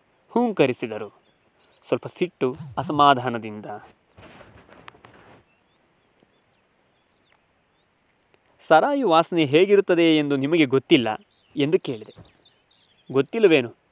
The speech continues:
ಸರಾಯಿ ವಾಸನೆ ಗೊತ್ತಾಗುತ್ತದೆ. ಎಂದಾದರೂ ಕೈಗೆತ್ತಿಕೊಂಡು ವಾಸನೆ ಅಥವಾ ರುಚಿ ನೋಡಿದ್ದೀರಾ? ಅವರಿಗೆ ಭಯಂಕರ ಸಿಟ್ಟು ಬಂತು.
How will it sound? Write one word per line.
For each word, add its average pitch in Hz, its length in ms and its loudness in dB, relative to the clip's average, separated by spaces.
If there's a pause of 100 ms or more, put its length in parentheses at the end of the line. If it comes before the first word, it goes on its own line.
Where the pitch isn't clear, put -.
(300)
ಸರಾಯಿ 135 280 6
ವಾಸನೆ 170 320 4
ಗೊತ್ತಾಗುತ್ತದೆ. 135 680 0 (680)
ಎಂದಾದರೂ 208 500 4
ಕೈಗೆತ್ತಿಕೊಂಡು 185 640 2
ವಾಸನೆ 156 360 4
ಅಥವಾ 165 420 4
ರುಚಿ 131 240 -4
ನೋಡಿದ್ದೀರಾ? 156 760 2 (680)
ಅವರಿಗೆ 113 240 -4
ಭಯಂಕರ 147 560 -2
ಸಿಟ್ಟು 127 300 -4
ಬಂತು. 110 300 -8